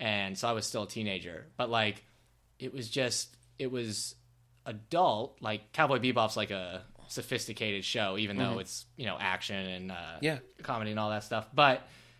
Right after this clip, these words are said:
Speaker 1: I mean, you, you watch a drama today, it's forty-five minutes. You know, if you watch, like,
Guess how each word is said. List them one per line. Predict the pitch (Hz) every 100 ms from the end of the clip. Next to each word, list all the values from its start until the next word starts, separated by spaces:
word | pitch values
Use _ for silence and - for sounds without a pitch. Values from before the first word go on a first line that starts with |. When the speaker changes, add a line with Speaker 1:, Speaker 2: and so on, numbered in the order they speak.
| _ _ _ _ _ _ _ _ _
Speaker 1:
I | 135
mean, | 143 135 120 - _ -
you, | 147 151
you | 156
watch | 165 185
a | 127
drama | 123 135 120
today, | 104 98 113 95
it's | 98
forty-five | - 185 170 139 123 104
minutes. | 117 104 98 139
You |
know, | 120 107
if | 113
you |
watch, | 117 107 -
like, | 110 95